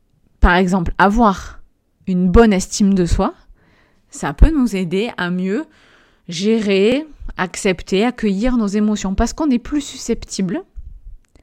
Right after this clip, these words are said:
d'accepter l'émotion comme elle vient de manière saine.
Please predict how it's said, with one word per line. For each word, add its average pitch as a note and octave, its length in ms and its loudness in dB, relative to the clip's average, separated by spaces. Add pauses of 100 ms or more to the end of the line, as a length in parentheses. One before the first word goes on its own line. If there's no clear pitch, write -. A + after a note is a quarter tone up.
(580)
d'accepter A#3 960 0 (600)
l'émotion G3 560 0
comme F#3 180 0
elle F3 120 0
vient A#3+ 300 -2
de G3+ 180 2
manière A3 440 4
saine. G#3 400 0